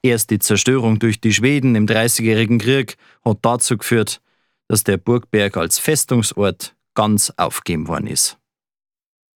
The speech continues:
Den Kalmünzern hat die Burgruine fortan nur noch als Steinbruch dient. Aber vielleicht war's genau die romantische Gestalt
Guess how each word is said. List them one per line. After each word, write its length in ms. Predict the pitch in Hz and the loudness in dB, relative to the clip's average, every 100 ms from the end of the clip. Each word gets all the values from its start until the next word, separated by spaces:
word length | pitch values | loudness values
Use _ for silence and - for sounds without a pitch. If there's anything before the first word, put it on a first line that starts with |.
| - | -2
Den 120 | 139 | -2
Kalmünzern 800 | - 135 139 190 269 - 180 233 - - _ - | 0 0 2 2 0 0 0 0 -4 -14 _ -6
hat 160 | 226 | -2
die 60 | 240 | 0
Burgruine 600 | 185 180 185 190 202 208 | 2 0 2 2 2 2
fortan 640 | 202 - 139 - 180 185 | 0 0 0 0 0 2
nur 240 | 165 165 151 | 4 4 2
noch 180 | 165 | 0
als 160 | 170 185 | 0 0
Steinbruch 640 | - 123 101 87 92 85 | 0 0 0 -2 -4 -4
dient. 440 | - 95 82 - - _ _ _ _ _ _ _ _ _ _ _ _ _ _ | -2 -2 -2 -8 -12 _ _ _ _ _ _ _ _ _ _ _ _ _ _
Aber 160 | 107 | -2
vielleicht 320 | 95 98 101 - | 0 0 0 0
war's 220 | 98 - | -2 0
genau 380 | 98 87 107 104 _ _ _ | 0 2 0 -2 _ _ _
die 80 | 101 | -2
romantische 720 | 92 92 92 123 - 101 98 | 0 2 2 2 0 -2 -2
Gestalt 480 | - 92 - 92 107 | -2 -2 0 0 0